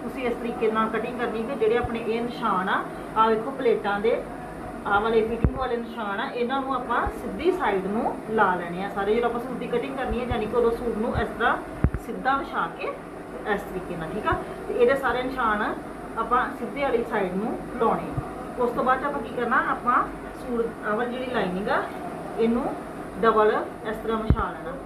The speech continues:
ਤੇ ਆਹ ਵਾਲਾ ਇਹਦਾ ਬਾਰ ਵਾਲਾ ਬੰਨਾ, ਆਹ ਵਾਲਾ ਦੇਖੋ, ਤੇ ਆਹ ਵਾਲਾ ਵੀ ਕੰਨੀ ਆ, ਇੱਧਰ ਵੀ ਕੰਨੀ ਆ, ਦੂਸਰੇ ਵਾਲੀ ਸਾਈਡ ਤੇ ਵੀ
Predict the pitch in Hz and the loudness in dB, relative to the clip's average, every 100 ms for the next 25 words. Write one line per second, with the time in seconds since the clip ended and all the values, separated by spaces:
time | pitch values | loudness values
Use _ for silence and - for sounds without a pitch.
0 | - - 190 - 202 202 226 233 233 233 | -10 -8 -8 -8 -2 0 2 2 0 2
1 | 208 185 175 180 185 196 339 - - - | 2 2 0 -2 -2 -2 0 2 0 -2
2 | - - 190 214 233 220 - 359 - - | -10 -4 -2 0 0 0 -2 -8 -10 -14
3 | - - - - 240 208 202 240 247 233 | -12 -12 -10 -4 0 4 6 6 2 -2
4 | 247 247 190 180 175 160 - 196 190 220 | -4 -4 -2 -2 -4 -6 -8 -8 -4 -4
5 | 294 285 269 294 339 392 - 226 226 226 | -4 -4 -2 2 2 2 0 -2 2 2
6 | 214 220 220 196 240 247 311 | 4 2 2 2 0 2 4